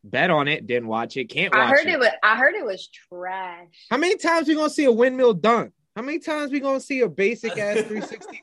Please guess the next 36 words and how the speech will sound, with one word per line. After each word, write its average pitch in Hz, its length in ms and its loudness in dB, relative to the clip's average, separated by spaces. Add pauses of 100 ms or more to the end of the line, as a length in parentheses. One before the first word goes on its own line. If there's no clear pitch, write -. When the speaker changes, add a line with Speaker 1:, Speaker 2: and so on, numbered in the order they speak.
Speaker 1:
dunk? 185 300 2
I'm 226 160 -2
tired 294 380 2
of 285 80 2
that 240 180 0
shit. 208 500 -4
That 247 140 2
was 392 140 -2
cool 339 260 0
in, 330 80 -6
like, 285 200 -4
the 233 120 -8
sixties 262 520 -8
and 233 120 -2
the 196 60 -4
seventies 240 500 -4
when 185 100 -4
motherfuckers 220 540 -4
had 202 180 0
no, 196 320 0 (240)
no 190 200 2
bounce 185 680 -4 (360)
and 147 120 -4
they 208 80 2
could 202 140 0
just 165 220 -2
dunk 196 260 -2
and 208 120 -6
be 240 60 -2
like, 240 80 -2
"Oh 415 140 -6
my 427 240 -4
God, 359 260 0
this 440 240 0
shit 349 260 -6
cool." 349 200 -12